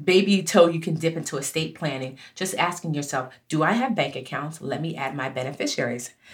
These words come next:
Do I have life insurance?" Like, whether at work or, uh, my own personal policy. Do I have any other kind of insurance that, you know, that might pay out that I would add? Like, my husband has a pension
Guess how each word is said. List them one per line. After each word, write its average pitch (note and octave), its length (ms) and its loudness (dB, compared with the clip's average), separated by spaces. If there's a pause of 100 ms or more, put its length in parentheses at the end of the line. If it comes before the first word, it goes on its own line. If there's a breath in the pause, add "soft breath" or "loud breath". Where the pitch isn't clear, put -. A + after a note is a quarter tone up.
(220 loud breath)
Do D#3+ 120 0
I E3 100 8
have D#3+ 340 2
life E3 240 8
insurance?" - 580 -4 (340 soft breath)
Like, E3 220 0
whether E3+ 240 6
at D3 220 4
work E3+ 280 6
or, D#3+ 160 0
uh, - 200 -4
my D#3+ 220 2
own D#3+ 200 0
personal D3+ 400 -2
policy. C3 760 0 (380 soft breath)
Do F3+ 280 2
I E3 220 6
have D3+ 720 4 (440)
any G3 260 6
other F#3+ 240 4
kind F#3 180 2
of D#3+ 60 2
insurance D#3+ 520 -2
that, D3 240 -2
you E3 60 0
know, D3+ 140 0
that D3+ 200 2
might D3+ 220 4
pay D#3 200 0
out C#3 160 2
that C3+ 160 -4
I D#3 80 0
would D#3 180 -2
add? D#3 160 2
Like, D#3 120 0
my D3+ 100 2
husband E3 320 0
has D#3 120 0
a D3+ 40 0
pension D#3 560 -2